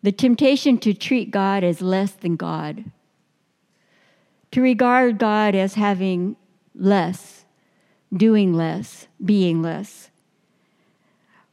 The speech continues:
I mean, we may not be tempted to expect bread from stones, but we're constantly tempted to question Jesus, to question God's intentions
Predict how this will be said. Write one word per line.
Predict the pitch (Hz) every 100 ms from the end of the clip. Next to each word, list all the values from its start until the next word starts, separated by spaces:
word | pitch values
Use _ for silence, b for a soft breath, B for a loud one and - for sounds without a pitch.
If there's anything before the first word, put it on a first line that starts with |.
| _ _ _ -
I | 214
mean, | 233 233
we | 294
may | 320 330
not | 240 185
be | 202
tempted | - 262 247 226 202 -
to | 220 208 185 175 170 180 - -
expect | 196 - 226 196 - 220 151 -
bread | 170 202 208 226 208
from | 190
stones, | - - 247 311 190 156 165 - - _ _ _ _ _ _ _ _ _ _ _ _ _ -
but | 202 269 254
we're | 285 294
constantly | - 330 339 330 226
tempted | 196 220 190 - 175 160
to | - 220 190 180 175 175 - _ _ -
question | 247 233 254 214
Jesus, | 175 240 233 214 196 - - - _ _ - -
to | - 226
question | - 240 - 240 190
God's | 190 196 190
intentions | 180 - 240 233 175 160 170